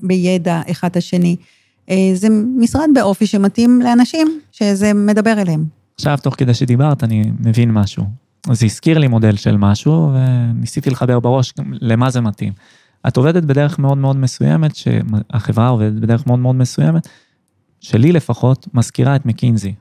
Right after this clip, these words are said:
Speaker 2: החברת, אה, ייעוץ. למה? הרבה פעמים זה מאוד מתודולוגי, זה מאוד, אה, מסודר, אבל גם היא מפיצה החוצה סוכני חברות, נקרא לזה. יש הרבה יוצאי דניאל הפז שמסתובבים בחברות, כמו שאמרנו מקודם, בפיתוח עסקי או ב-,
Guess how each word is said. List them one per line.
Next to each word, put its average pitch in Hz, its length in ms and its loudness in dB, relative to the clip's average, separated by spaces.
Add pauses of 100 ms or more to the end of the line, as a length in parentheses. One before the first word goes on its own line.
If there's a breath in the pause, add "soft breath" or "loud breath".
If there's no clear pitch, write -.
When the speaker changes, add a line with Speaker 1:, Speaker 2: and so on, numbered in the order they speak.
(120)
Speaker 2:
החברת, 107 540 0
אה, 110 60 2
ייעוץ. 107 800 0
למה? 113 420 0 (560 soft breath)
הרבה 123 220 2
פעמים 131 260 2
זה 110 120 -2
מאוד 113 180 0
מתודולוגי, 127 840 -2
זה 104 160 -4
מאוד, 104 380 -2
אה, 104 200 0 (120)
מסודר, 123 540 -2 (160)
אבל 117 260 -2
גם 120 200 0 (140)
היא 131 80 -2
מפיצה 123 380 -2
החוצה 143 320 -6
סוכני 127 440 -4
חברות, 120 480 -2
נקרא 98 340 -6
לזה. 98 240 -8 (480 soft breath)
יש 160 100 -4
הרבה 160 180 0 (140)
יוצאי 143 420 0
דניאל 123 420 -2
הפז 120 360 -4
שמסתובבים 117 840 -8
בחברות, 113 420 -4
כמו 110 160 -6
שאמרנו 110 460 -6
מקודם, 123 560 -8
בפיתוח 110 480 -4
עסקי 160 420 -2
או 107 340 -4 (120)
ב-, 110 140 0